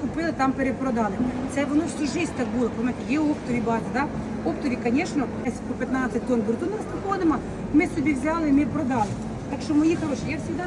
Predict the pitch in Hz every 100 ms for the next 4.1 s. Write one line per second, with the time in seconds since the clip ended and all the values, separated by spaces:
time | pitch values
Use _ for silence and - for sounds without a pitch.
0 | - 262 247 247 240 233 233 - 262 -
1 | - - 269 302 330 320 320 311 359 -
2 | 339 320 302 302 233 277 330 349 359 370
3 | 320 - 330 277 - - - - - 320